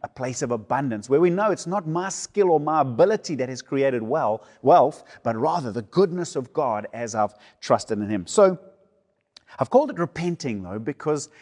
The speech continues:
for me, repentance is huge. I love the word repenting. That's the key to growth. Repentance is what leads to God's grace breaking in so that we can grow. And if we're not repenting, well, we're not really growing. And so I'm hoping to call all of us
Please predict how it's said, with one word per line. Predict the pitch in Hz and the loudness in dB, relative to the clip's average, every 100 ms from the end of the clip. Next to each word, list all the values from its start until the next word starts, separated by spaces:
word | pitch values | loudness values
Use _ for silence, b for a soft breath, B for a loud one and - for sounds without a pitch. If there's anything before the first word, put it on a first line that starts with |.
| B B - | B B 0
for | 160 | 2
me, | 202 202 | 2 2
repentance | 143 147 185 196 175 127 | 2 2 0 -2 -2 -2
is | 104 | -6
huge. | - - 165 113 - | -10 -6 -2 -2 0
I | 120 135 - | 0 0 -2
love | 147 165 | -2 2
the | 151 | 2
word | 143 143 123 | 4 2 2
repenting. | 113 147 147 143 | 0 -4 -4 -2
That's | 185 202 | -4 -4
the | 202 | -6
key | - 196 | -4 -6
to | - 135 | -2 -4
growth. | - 127 117 95 - | -2 2 2 0 -6
Repentance | 117 - 196 196 175 147 | -6 -4 -6 -4 -4 -2
is | 127 117 | -4 0
what | 123 | -2
leads | 113 127 190 143 - | 0 2 2 0 -4
to | 131 | -6
God's | 113 131 123 | -2 -2 -2
grace | - 143 175 190 117 | -6 -6 -4 -4 -6
breaking | - 139 196 190 165 151 | -10 -6 -6 -4 -4 -4
in | 135 123 B B | -4 -6 B B
so | - 127 | -4 0
that | 113 | 0
we | 123 | -2
can | - 107 104 | -6 -8 -8
grow. | 110 98 107 - B B | -6 -4 -4 -6 B B
And | 139 | 0
if | 156 | 2
we're | 202 | 2
not | 196 | 2
repenting, | 214 208 208 190 - 175 | 2 2 -2 -2 -4 0
well, | 156 160 | 2 2
we're | 160 | 0
not | 170 | -2
really | 151 156 131 | -2 0 -2
growing. | - 147 139 104 104 | 0 0 0 -2 -6
And | 123 | -6
so | - 135 | 0 2
I'm | 170 185 | 2 -2
hoping | - 226 - 190 | -2 -4 -4 -6
to | - | -6
call | 139 - 220 185 | -10 0 4 6
all | 202 269 | 6 6
of | 196 113 | 4 0
us | 90 - | -6 -10